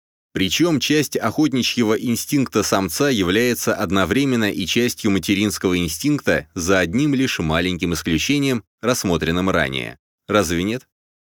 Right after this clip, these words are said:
Тогда посмотрите сами. Поймала, уложила в постель, родила себе ребёнка. Вполне себе самец и самка, только последний пункт их инстинктивной жизненной концепции расходится по определению.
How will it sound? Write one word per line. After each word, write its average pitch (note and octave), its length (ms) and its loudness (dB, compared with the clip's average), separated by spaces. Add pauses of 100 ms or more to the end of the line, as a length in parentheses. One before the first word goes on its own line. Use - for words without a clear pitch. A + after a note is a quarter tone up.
(140)
Тогда F#2+ 480 0
посмотрите F2+ 720 -2
сами. C#2+ 480 -2 (300)
Поймала, D#2+ 680 0
уложила B2+ 520 2
в - 80 -16
постель, B2 500 0 (200)
родила G#2 520 2
себе E2+ 320 0
ребёнка. C#2+ 560 -2 (520)
Вполне A2+ 540 2
себе C3 300 0
самец B2 400 0
и - 60 2
самка, E2 460 2
только G2 340 2
последний G2+ 500 2
пункт E3+ 320 -2
их A#2 340 -2
инстинктивной A#2 800 0
жизненной A2 500 0
концепции A2+ 560 0
расходится D3+ 680 0
по A2 240 2
определению. D#2+ 760 0